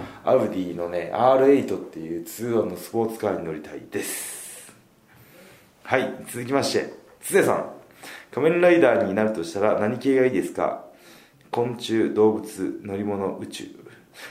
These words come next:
あんまりね、そういう分け方をしたことがないんで分かんないんですけど、えー、まあ、断然ビジュアル的には兜が好きなんで、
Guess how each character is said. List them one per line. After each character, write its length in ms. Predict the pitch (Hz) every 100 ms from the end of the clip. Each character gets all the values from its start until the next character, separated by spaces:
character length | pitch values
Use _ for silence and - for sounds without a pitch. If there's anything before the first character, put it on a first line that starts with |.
| -
あ 120 | - 175
ん 100 | 190
ま 100 | 196
り 80 |
ね、 120 | 185 117
そ 300 | - 175 175
う 40 |
い 120 | 180
う 60 | 175
分 180 | 175 170
け 180 | 170
方 340 | 120 - - -
を 340 | 117 131 120 - - -
し 100 | -
た 120 | - 151
こ 100 | 147
と 100 | 120
が 140 | 104
な 100 | 104
い 40 |
ん 80 | 95
で 80 | 85
分 120 | 85
か 100 | 104
ん 120 | 107
な 60 | 92
い 20 |
ん 40 | 82
で 60 |
す 80 | 82
け 60 | 80
ど、 300 | 80 78 - - - - - -
え 1120 | 104 120 117 110 113 113 110 104 110 113 101 - - -
ー、 40 |
ま 380 | 151 139 - -
あ、 160 | - 117
断 260 | 135 147 147
然 200 | 147 143 120 - - - - 110
ビ 160 | 123
ジ 120 | 123 135
ュ 60 |
ア 40 | 135
ル 100 | 131
的 160 | 123
に 120 | 127
は 300 | 117 85 - - - -
兜 400 | 117 110 - 87
が 20 |
好 20 |
き 180 | - 98
な 120 | 87
ん 140 | 80 78
で、 400 | 87 82 -